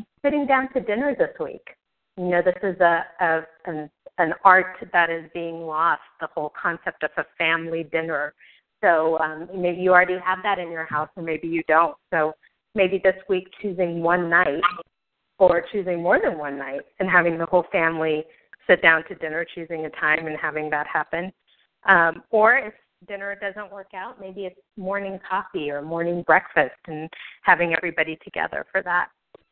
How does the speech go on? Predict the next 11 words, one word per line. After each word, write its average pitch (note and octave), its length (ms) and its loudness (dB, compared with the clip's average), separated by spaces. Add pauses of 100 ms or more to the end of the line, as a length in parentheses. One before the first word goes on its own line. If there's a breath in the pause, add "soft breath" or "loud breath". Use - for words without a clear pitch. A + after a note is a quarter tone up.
(640 loud breath)
Another C4+ 380 0
keystone C4 300 -6
habit A3+ 340 -6 (140)
for, F#3+ 500 0 (120)
uh, E3+ 380 0 (280)
relationships G#3 800 -2 (120)
is A#3+ 80 -4 (120)
taking C4 420 0
time A#3 300 0
for A3 100 0
yourself. G3+ 640 0